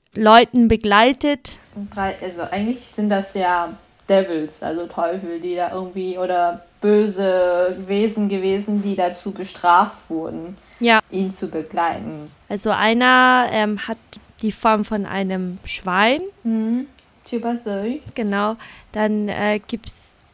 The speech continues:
Speaker 1: den anderen, der hat, glaub ich, einen ganz normalen
Speaker 2: Satang.
Speaker 1: Menschengestalt. Gatang. Und dann gibt's
Speaker 2: <laughs> Ja, heißt, hieß der so? Satang, ja, ich glaub. Ja.
Speaker 1: Ja.
Speaker 2: Aber der hatte auch so komische Hörner und Behaarung
Speaker 1: Ja.
Speaker 2: und so.
Speaker 1: Genau,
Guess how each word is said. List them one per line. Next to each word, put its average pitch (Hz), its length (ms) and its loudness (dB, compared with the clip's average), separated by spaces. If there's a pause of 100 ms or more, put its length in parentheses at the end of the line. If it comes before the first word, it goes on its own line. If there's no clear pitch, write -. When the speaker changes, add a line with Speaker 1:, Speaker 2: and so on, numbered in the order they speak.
(200)
Speaker 1:
den 208 160 -2
anderen, 277 600 0 (400)
der 254 100 4
hat, 302 180 2
glaub 254 180 2
ich, 240 120 -4
einen 233 80 -4
ganz 220 240 -4
normalen 202 680 -4 (140)
Speaker 2:
Satang. 233 380 6
Speaker 1:
Menschengestalt. 262 720 0 (420)
Gatang. 240 500 -2 (600)
Und 226 180 4
dann 240 120 8
gibt's 233 600 2
Speaker 2:
<laughs> 262 800 6
Ja, 226 220 -2
heißt, 254 260 6
hieß - 140 -8
der 311 120 -2
so? 320 120 -2
Satang, 226 560 -4
ja, 190 180 -8
ich 202 100 -10
glaub. 202 160 -8 (400)
Ja. - 80 -6
Speaker 1:
Ja. 240 300 2 (160)
Speaker 2:
Aber 220 160 6
der 233 140 10
hatte 320 200 12
auch 277 100 12
so 226 180 6
komische 220 920 2
Hörner 208 640 2
und 185 140 -8
Behaarung 214 280 2
Speaker 1:
Ja. 277 460 8
Speaker 2:
und 233 60 -4
so. 175 220 -6 (460)
Speaker 1:
Genau, 294 220 6